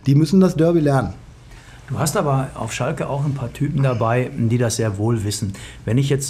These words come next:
Speaker 2: so einen Mann wie den Guido Burgstaller sehe, das ist ein Kämpfer vor dem Herrn. Also man muss schon sagen, dem musst du nicht groß erzählen, „Heute ist Derby.“ Eigentlich ist für den immer Derby. Der, der, der stoppt manchmal einen Ball einen Meter weg, aber den holt er sich dann zurück.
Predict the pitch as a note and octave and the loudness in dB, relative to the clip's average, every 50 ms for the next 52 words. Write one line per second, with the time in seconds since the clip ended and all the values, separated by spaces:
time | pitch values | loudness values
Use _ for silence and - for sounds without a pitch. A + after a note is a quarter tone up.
0 | - A#2 A2+ A#2 A#2+ B2 B2+ C#3 C#3 C#3+ C3+ C3 A#2 G#2+ B2+ C3+ A#2+ G#2 G#2 A#2 | -6 -4 -2 0 0 2 2 2 4 4 4 2 2 0 0 0 0 0 -2 -2
1 | C3 C#3 - - - G#2+ G2+ G2+ G2+ G2 G#2+ G2+ G#2 G2+ G2+ G2+ A2 A#2 A2+ C3+ | -4 -4 -4 -4 -4 -4 -2 -2 -2 -2 -2 -4 -4 -4 -4 -6 -6 -4 -2 -2
2 | C3 - - C3 C3+ C3+ C3+ A#2+ - B2 A#2 A2+ G#2+ G2 A#2 B2 B2 A2+ G2 - | -2 0 0 0 0 0 -2 -4 -4 -4 -2 -2 0 0 0 0 -2 -2 -4 -4
3 | G#2 G#2+ A2 A2 G#2+ G#2+ G#2+ A#2 A#2+ - - B2+ C3 B2+ G#2 G2+ G#2 A#2 C3+ C3 | -4 -4 -4 -2 -2 -2 0 0 -2 -2 -2 -2 0 0 0 0 0 0 0 0
4 | A#2+ - - - - - - - A#2 B2 C3 D3+ D3 - C#3+ C3 C3+ C3 C3+ G#2 | -2 -4 -6 -14 -18 -10 -4 0 2 4 4 4 4 4 4 4 4 2 0 0
5 | G#2+ C3 C#3 C3+ C#3+ A2 - - B2 B2+ C#3 B2 A2 A2+ A#2 A2+ A2 G2 G2 G#2 | 0 0 0 0 0 -2 -2 -2 0 2 2 2 2 2 0 0 -2 -2 -2 0
6 | A2 A#2 A2 A#2 A#2 B2+ C3+ D#3 D3 C#3 - C#3 B2+ C3 B2 A#2+ B2 C3+ C3 A2 | 0 0 0 0 0 0 0 2 0 2 2 2 2 2 2 2 2 2 2 2
7 | F#2+ G2+ G#2 G#2 G#2 G#2+ G#2+ - - - - - - G#2 - - A#2+ A2+ A2+ A#2 | 0 -2 -2 -2 -2 -4 -4 -6 -10 -18 -14 -8 -6 -6 -4 -4 -4 -2 -2 -2
8 | A#2+ - - C3+ A2+ A2 A2 A2+ - - D3 C#3+ C#3+ - C#3+ D3 D3 C3+ - C3 | -2 -4 -4 -6 -4 -4 -4 -4 -2 0 -2 -2 0 0 -2 0 0 0 0 0
9 | B2+ B2 A#2+ A#2 G2+ A2+ A#2+ C3+ D3 C#3+ C3+ C3 C#3 C3+ D#3 C#3 A#2+ C3 E3 - | 2 2 2 2 2 2 2 2 2 4 4 4 2 2 0 0 0 0 -2 -4
10 | - - - - - - D3+ C3+ - - A2 A#2+ B2+ B2 B2 B2 - B2+ A2 A#2 | -6 -14 -16 -18 -14 -12 -10 -8 -4 -2 0 2 2 2 0 0 -2 -4 -2 0
11 | A#2+ A#2+ A#2 C3+ C#3+ D3 D3 A#2+ C3 C3 - C3+ C3 C3 - - B2 G#2+ D#3 A3 | 2 4 4 4 4 4 4 4 2 2 0 0 -2 0 0 0 2 2 2 2
12 | - - - | 0 -4 -14